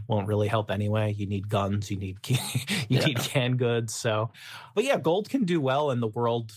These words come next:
Speaker 1: doesn't have to end. We don't have to enter a Mad Max scenario. I mean, gold has had some pretty good decades. And, uh, the nice thing about it is it tends to have those good decades when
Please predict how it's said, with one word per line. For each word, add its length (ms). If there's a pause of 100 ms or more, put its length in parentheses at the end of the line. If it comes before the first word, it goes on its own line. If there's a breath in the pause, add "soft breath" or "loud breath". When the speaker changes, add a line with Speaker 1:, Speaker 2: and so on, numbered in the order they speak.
(100)
Speaker 1:
doesn't 240
have 260
to 120
end. 320
We 120
don't 160
have 160
to 80
enter 180
a 60
Mad 240
Max 300
scenario. 420
I 60
mean, 160
gold 240
has 100
had 220
some 340
pretty 200
good 180
decades. 640
And, 340
uh, 160
the 120
nice 240
thing 160
about 260
it 100
is 140
it 60
tends 220
to 60
have 200
those 180
good 220
decades 520
when 280